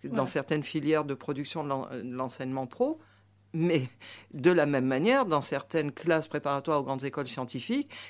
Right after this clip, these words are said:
Speaker 1: et de certaines de nos grandes écoles d'ingénieurs, c'est pas une spécificité de l'enseignement professionnel, ce phénomène-là.
Speaker 2: Mhm.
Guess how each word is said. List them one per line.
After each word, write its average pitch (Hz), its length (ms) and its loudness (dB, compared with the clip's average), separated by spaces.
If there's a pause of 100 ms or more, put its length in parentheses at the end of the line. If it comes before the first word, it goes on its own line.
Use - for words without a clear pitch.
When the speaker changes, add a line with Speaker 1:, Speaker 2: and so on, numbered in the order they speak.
Speaker 1:
et 143 80 2
de 131 80 2
certaines 147 600 0
de 135 140 0
nos 131 140 2
grandes 139 500 2
écoles 180 400 4
d'ingénieurs, 165 580 4
c'est - 160 -4
pas 156 240 2 (260)
une 131 160 0
spécificité 180 840 0
de 196 60 -2
l'enseignement 147 360 -2
professionnel, 170 720 2
ce 131 200 -4
phénomène-là. 127 580 -4
Speaker 2:
Mhm. - 200 -12